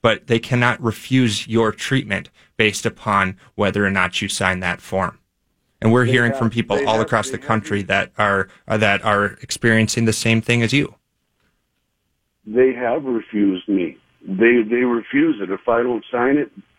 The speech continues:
Speaker 2: they refuse it. Well, so I've signed it. So I get, I get the service that I need, but they have already been giving this information out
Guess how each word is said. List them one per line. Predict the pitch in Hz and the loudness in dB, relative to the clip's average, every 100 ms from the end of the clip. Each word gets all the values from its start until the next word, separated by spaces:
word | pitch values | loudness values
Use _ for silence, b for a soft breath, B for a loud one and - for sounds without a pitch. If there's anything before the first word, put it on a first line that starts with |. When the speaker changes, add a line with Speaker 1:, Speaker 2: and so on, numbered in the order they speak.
| b b _ | b b _
Speaker 2:
they | 110 | 2
refuse | 123 123 123 - 123 160 117 | 4 4 -2 0 2 2 0
it. | 92 | -4
Well, | 135 143 143 b b b b - | 0 0 0 b b b b -4
so | 170 175 | 0 2
I've | 196 151 - | 0 -4 -6
signed | 120 107 82 | -2 -2 -4
it. | 76 _ _ | -12 _ _
So | 123 120 | 2 2
I | 117 | 2
get, | 120 127 - _ 101 - 95 101 | 2 0 0 _ -20 -14 -10 -2
I | 113 | 0
get | 117 117 | 2 0
the | 104 - | 0 -2
service | 127 123 117 - | 2 2 0 -2
that | 101 95 | -2 0
I | 95 | 0
need, | 92 92 87 85 _ _ _ _ _ | 0 0 0 -4 _ _ _ _ _
but | 127 123 | 0 2
they | 131 135 | 4 2
have | 117 127 143 127 117 - | 0 -2 -2 -6 -14 -4
already | 120 110 117 123 107 | -2 2 2 2 0
been | 101 101 | -2 0
giving | 113 113 110 110 | 0 2 2 2
this | 107 - | -2 0
information | 107 110 104 104 107 113 - 101 | -2 0 0 2 4 2 0 -2
out | 101 101 | 0 0